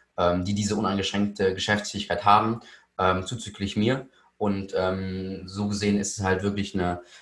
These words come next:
ähm, ein, ein enormer Aufwand, dass du diese uneingeschränkte Geschäftsfähigkeit bekommst. Weil im Endeffekt, äh, ich habe eben schon mal angesprochen, bei mir hat es,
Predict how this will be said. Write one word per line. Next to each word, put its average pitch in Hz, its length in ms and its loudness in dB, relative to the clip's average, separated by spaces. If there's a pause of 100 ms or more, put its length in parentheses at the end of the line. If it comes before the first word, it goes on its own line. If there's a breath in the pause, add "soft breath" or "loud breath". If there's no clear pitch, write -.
(120 loud breath)
ähm, 87 560 0
ein, 95 460 -6
ein 101 40 -8
enormer 104 460 4
Aufwand, 107 340 2
dass 101 120 -4
du 101 60 -6
diese 107 200 -4
uneingeschränkte 101 640 -4
Geschäftsfähigkeit - 720 -6
bekommst. - 500 -12
Weil 92 140 -6
im 98 80 -4
Endeffekt, - 480 0 (260 loud breath)
äh, 92 160 2
ich 92 100 -4
habe 101 140 -2
eben 113 100 0
schon 110 140 -2
mal 95 80 2
angesprochen, 104 540 -2
bei 98 80 0
mir 101 180 2
hat 101 100 0
es, - 280 -8